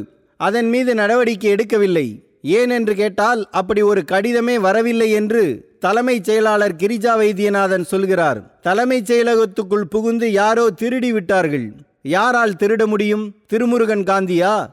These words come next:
ஒருவேளை வளர்மதி திருடி இருப்பாரோ? இவ்வளவும் முடிந்த பிறகும் சென்னையில் நூத்தி முப்பத்தைந்து தனிப்படைகள் அமைக்கப்பட்டுள்ளன.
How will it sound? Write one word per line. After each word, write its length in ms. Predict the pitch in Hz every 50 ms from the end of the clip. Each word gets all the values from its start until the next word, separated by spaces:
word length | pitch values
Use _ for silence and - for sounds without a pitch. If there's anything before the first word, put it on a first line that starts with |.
| _ _ - 180
ஒருவேளை 360 | 214 226 226 233 233 233 214 185
வளர்மதி 480 | 175 180 208 240 247 240 240 233 220 220 185 160
திருடி 280 | 208 214 226 226 208 220 214
இருப்பாரோ? 440 | 208 202 170 214 202 208 214 208 185 135 104 - _ _ _ - 165 202
இவ்வளவும் 580 | 214 208 233 247 247 247 247 247 254 262 247 220
முடிந்த 280 | 214 214 233 233 220 233 196
பிறகும் 360 | 214 208 214 190 196 196 185 160 139 - - _ - -
சென்னையில் 540 | 190 208 226 240 247 233 220 214 202 196 175 160 - _ _ 196
நூத்தி 300 | 190 247 254 202 - 240 226 226
முப்பத்தைந்து 580 | 220 180 226 220 185 202 208 208 202 196 196 156 -
தனிப்படைகள் 600 | 185 214 247 254 208 185 214 208 214 196 208 196 190
அமைக்கப்பட்டுள்ளன. 760 | 196 220 214 185 214 202 175 208 180 190 190 185 185 175